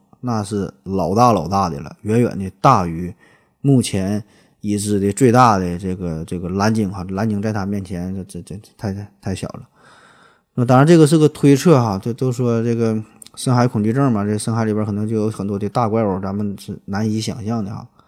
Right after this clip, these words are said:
那么当然这个事儿一出来之后，也让一些科幻迷十分的兴奋，让一些小说迷非常的兴奋哈，因为咱之前不说了吗？这个美国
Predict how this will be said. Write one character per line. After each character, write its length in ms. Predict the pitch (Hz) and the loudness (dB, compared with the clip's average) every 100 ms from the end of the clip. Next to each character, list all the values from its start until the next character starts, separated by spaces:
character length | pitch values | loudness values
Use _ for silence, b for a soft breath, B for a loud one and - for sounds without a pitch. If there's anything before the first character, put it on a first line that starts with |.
| b b b b b b b _ | b b b b b b b _
那 80 | 170 | 0
么 80 | 170 | 4
当 120 | 180 | 6
然 140 | 170 | 6
这 140 | 170 220 | 6 6
个 100 | 160 | 6
事 120 | 165 | 6
儿 140 | 147 | 4
一 120 | 147 147 | 4 2
出 240 | - 131 | 0 2
来 120 | 139 | 2
之 140 | 139 123 | 4 2
后， 300 | 143 127 92 _ _ _ _ _ _ _ _ _ | 2 0 -2 _ _ _ _ _ _ _ _ _
也 160 | - 107 | -6 0
让 180 | 123 135 | 2 2
一 60 | |
些 160 | 131 131 | 2 0
科 220 | 127 127 | 0 -2
幻 160 | 120 135 | 0 0
迷 180 | 110 120 | 0 0
十 220 | - 120 | -2 0
分 180 | 113 104 | 0 0
的 100 | 107 | -2
兴 240 | - 98 | -4 -6
奋， 200 | 104 95 | -4 -4
让 240 | 127 123 | -2 0
一 120 | 123 127 | 0 -2
些 460 | 120 127 117 113 b b | -6 -2 0 0 b b
小 240 | - - 110 | -8 -2 0
说 180 | 127 131 | 2 2
迷 160 | 123 | 2
非 120 | 127 | 2
常 140 | 113 107 | 0 0
的 80 | 107 | -2
兴 320 | - 107 98 | -4 -8 -6
奋 200 | 113 101 | -6 -6
哈， 120 | 95 | -4
因 80 | 110 | -2
为 60 | |
咱 160 | 117 123 | 0 -2
之 160 | 123 127 | -2 -2
前 400 | 127 120 127 - | 0 0 -2 -6
不 80 | - | -10
说 260 | 131 131 117 | -2 0 2
了 80 | |
吗？ 180 | 127 123 | 2 0
这 140 | 117 120 | 0 -2
个 140 | 117 | -2
美 180 | 110 104 | -2 -4
国 300 | 107 113 | -2 -2